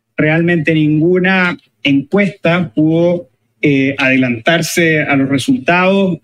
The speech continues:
e incluso todo esto fue muy en contra de las expectativas que tenían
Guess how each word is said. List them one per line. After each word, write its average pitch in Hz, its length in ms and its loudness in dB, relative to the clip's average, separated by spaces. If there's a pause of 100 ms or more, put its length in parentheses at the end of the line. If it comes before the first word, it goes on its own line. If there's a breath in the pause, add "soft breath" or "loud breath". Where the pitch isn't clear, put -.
(140)
e 185 140 0
incluso 202 840 0 (400)
todo 202 240 2
esto 202 220 0
fue 175 160 0
muy 180 160 2
en 180 140 0
contra 185 260 0
de 165 80 2
las 151 160 -2
expectativas 165 1120 0
que 170 140 -2
tenían 185 500 0